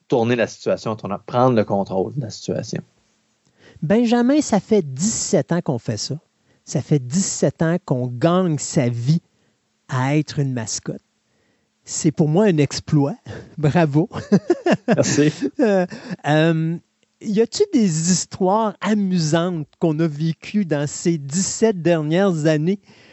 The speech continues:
Speaker 2: qui seraient am-, tu sais, qui seraient intéressantes à raconter ici à la radio ?
Speaker 1: Hey, je, il y en a, il y en, il y en a beaucoup. Euh, il y a des choses que moi j'ai faites, puis il y a des choses que moi j'ai été témoin aussi qui sont, sont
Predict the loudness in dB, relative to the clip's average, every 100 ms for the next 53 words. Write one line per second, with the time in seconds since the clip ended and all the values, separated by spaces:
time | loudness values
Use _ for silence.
0 | _ -14 -8 -6 -4 -2 0 0 0 0
1 | -2 -4 -2 -2 -2 -2 0 2 2 0
2 | -2 0 0 0 0 0 2 0 0 -2
3 | 0 0 -2 -2 -2 -4 -6 _ _ _
4 | _ _ _ _ 0 2 2 2 2 4
5 | 2 -2 0 2 4 4 4 2 0 0
6 | 0 2 2 0 -2 -6 -2 0 -2 -6
7 | -2 0 2 2 2 0 0 0 2 0
8 | 2 0 0 -2 -2 _ -6 -4 -2 0
9 | -2 -2 -18 -20 -12 -4 0 2 2 0
10 | 2 0 2 2 0 -2 -6 -16 -8 -4
11 | -4 -6 -8 -8